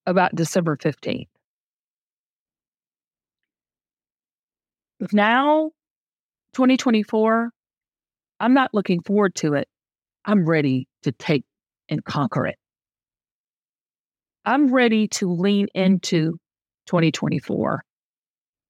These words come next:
and own it and love my life. I am not going to waste one single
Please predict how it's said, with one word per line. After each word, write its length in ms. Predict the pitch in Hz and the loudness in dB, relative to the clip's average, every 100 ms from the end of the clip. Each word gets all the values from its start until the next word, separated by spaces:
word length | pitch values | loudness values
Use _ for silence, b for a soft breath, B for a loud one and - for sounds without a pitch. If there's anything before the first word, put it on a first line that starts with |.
| _ - | _ -6
and 300 | 165 160 175 - _ _ _ _ _ _ - | -2 -2 -4 -8 _ _ _ _ _ _ -6
own 280 | 92 160 151 | -2 -2 -2
it 140 | - _ _ _ _ _ _ _ _ _ _ _ _ - | -6 _ _ _ _ _ _ _ _ _ _ _ _ -6
and 160 | 160 147 | -4 0
love 560 | 151 165 165 165 165 220 - | 0 2 2 2 -2 -6 -4
my 180 | 147 | -2
life. 320 | 147 - - - _ - | -2 -6 -10 -12 _ -6
I 140 | 226 | -4
am 160 | 208 196 | 0 2
not 240 | 196 - | 2 0
going 200 | 196 185 | 0 0
to 160 | - 180 | 0 0
waste 380 | 175 160 156 - _ | 2 0 -2 -8 _
one 320 | 190 196 202 - _ - | 0 2 0 -4 _ -16
single 580 | - 185 165 165 160 | -4 -2 0 0 -2